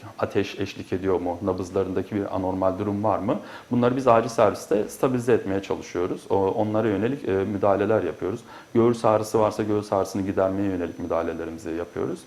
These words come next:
Bazen anjiyoya gidecekse anjiyo öncesinde bazı ilaçların, e, kullanımı kardiyoloji hekimiyle, e, danışılaraktan acil servise verilmesine önem gösteriyoruz.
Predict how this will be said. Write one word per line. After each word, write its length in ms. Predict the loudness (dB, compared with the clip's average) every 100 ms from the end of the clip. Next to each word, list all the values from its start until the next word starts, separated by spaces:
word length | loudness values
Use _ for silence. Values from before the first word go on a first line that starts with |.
| -20 -20 -2 4
Bazen 300 | 4 4 2
anjiyoya 420 | 2 2 0 0
gidecekse 580 | 0 -2 -2 0 0 0 0
anjiyo 340 | 0 0 0
öncesinde 600 | 0 -2 -4 -4 -2 -2 2
bazı 280 | 4 4 2
ilaçların, 540 | 0 0 0 0 0
e, 340 | -2 -2 -4 -4
kullanımı 500 | -2 0 0 -2 -4
kardiyoloji 560 | 0 0 2 -2 -2 -4
hekimiyle, 480 | -4 -4 0 0
e, 40 | -2 -2 0 0 -2 -2
danışılaraktan 720 | -2 -2 -2 0 0 -2 -4 -4 -8 -20 -6 0
acil 220 | 2 2
servise 560 | 0 0 0 0 0 0 0
verilmesine 1040 | 2 2 -4 -8 -16 -20 -8 -6 -2 -2 -2 -6 -6
önem 300 | -2 0 0
gösteriyoruz. 600 | 0 -4 -4 -4 -4 -6